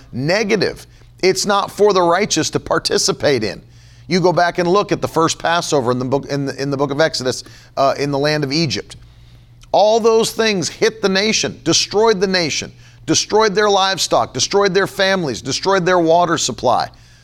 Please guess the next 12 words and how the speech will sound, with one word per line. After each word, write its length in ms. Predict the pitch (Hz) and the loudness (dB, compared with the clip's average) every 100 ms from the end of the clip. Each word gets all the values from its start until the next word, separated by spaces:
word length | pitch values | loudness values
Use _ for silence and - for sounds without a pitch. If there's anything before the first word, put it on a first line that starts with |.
| - | -6
But 160 | 143 180 | 0 0
it 240 | 165 135 | 0 -2
did 220 | 143 202 180 | 2 2 2
not 400 | 196 185 - - | 0 0 -2 -4
touch 340 | 185 170 - | -4 -4 -6
the 100 | 151 | -6
people 380 | - 170 - 143 | -4 -4 0 -2
of 100 | 117 | 0
God. 380 | 117 107 78 - - - - - - - | 2 2 0 -6 -20 -20 -20 -20 -20 -2
Didn't 260 | 202 220 208 | 0 2 0
touch 320 | 190 214 - | -2 -2 -2
them. 220 | - | -4